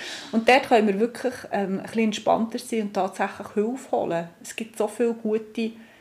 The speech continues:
es müssen nicht einmal Institutionen sein. Das sind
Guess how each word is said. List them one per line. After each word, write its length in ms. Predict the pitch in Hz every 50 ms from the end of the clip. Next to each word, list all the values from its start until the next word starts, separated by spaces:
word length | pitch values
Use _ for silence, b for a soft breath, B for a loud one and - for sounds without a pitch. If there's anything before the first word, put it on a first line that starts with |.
| b b b b b b b b b b b b b b -
es 120 | - -
müssen 260 | 208 214 202 202 202
nicht 120 | 208 208 202
einmal 180 | 202 196 - 196
Institutionen 840 | 202 196 - - 196 180 196 185 190 - 208 190 202 220 247 254
sein. 340 | 254 254 262 240 202 185 185 180
Das 160 | 190 185 -
sind 280 | 214 208 190 202 190